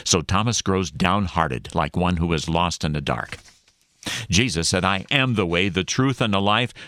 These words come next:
No one comes unto the Father except through me."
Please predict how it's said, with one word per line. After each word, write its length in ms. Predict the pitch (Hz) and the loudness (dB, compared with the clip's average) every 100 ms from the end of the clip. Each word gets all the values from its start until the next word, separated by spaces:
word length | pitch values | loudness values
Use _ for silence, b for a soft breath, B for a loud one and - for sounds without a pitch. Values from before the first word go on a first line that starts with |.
| - | 0
No 260 | 98 147 | 4 4
one 280 | 190 107 95 | 4 2 0
comes 300 | - 113 98 | 0 0 0
unto 180 | 98 92 | 0 0
the 120 | 87 | -2
Father 500 | 90 131 131 139 147 B B B B | 0 2 4 2 0 B B B B
except 760 | - 95 - 226 208 - - - - _ _ _ _ _ _ _ _ _ _ _ _ _ | 0 2 2 4 2 0 -8 -10 -16 _ _ _ _ _ _ _ _ _ _ _ _ _
through 220 | 80 71 | -2 2
me." 460 | 78 104 76 55 | 2 2 0 -4